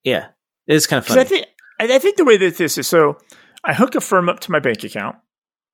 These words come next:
Speaker 2: which I have to do anyways if I'm using Affirm.
Speaker 1: Yeah.
Speaker 2: But now I c-, because I have the, they're gonna issue me a separate debit card,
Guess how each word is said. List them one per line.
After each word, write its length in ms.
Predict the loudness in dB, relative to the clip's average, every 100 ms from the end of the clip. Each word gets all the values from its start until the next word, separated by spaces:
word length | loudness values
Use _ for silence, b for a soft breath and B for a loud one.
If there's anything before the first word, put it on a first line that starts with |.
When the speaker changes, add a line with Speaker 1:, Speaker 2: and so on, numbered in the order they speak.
| _ -8
Speaker 2:
which 160 | -2
I 40 | 0
have 160 | -2
to 60 | -2
do 140 | -2
anyways 400 | 0 -2 -4 -4
if 100 | -6
I'm 140 | -8 -8
using 200 | -8 -8
Affirm. 420 | -8 -10 -10 -18 _ _ _ _
Speaker 1:
Yeah. 260 | -2 -2 -2 -6
Speaker 2:
But 140 | -2 2
now 300 | 2 2 2
I 120 | 0
c-, 160 | -4 -10
because 320 | -8 -4 0
I 60 | 2
have 160 | 0
the, 320 | 0 -2 -2 -4 _
they're 220 | -6 -2
gonna 160 | -2 0
issue 180 | -2 -2
me 100 | -2
a 60 |
separate 400 | 0 0 0 0
debit 260 | -2 -4 -6
card, 360 | -6 -6 -6